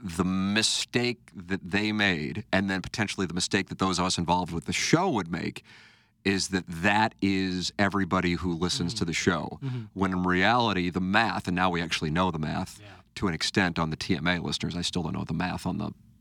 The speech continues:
Speaker 1: Morning Grind listeners. It's a s-, it's a sliver. It doesn't mean you disregard it.
Speaker 2: Yeah.
Speaker 1: But I've,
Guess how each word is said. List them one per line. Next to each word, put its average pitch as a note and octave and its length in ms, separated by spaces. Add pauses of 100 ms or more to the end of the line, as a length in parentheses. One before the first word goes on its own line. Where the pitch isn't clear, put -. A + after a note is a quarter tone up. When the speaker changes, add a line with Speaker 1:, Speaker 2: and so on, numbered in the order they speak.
(520)
Speaker 1:
Morning F2 500
Grind F#2 440
listeners. - 420 (800)
It's - 160
a - 40
s-, - 220
it's - 140
a - 40
sliver. - 500 (520)
It - 80
doesn't A#2+ 240
mean F#2+ 180
you E2+ 80
disregard G2 800
it. G#2 300
Speaker 2:
Yeah. A#2+ 180 (480)
Speaker 1:
But G#2 340
I've, F#2+ 300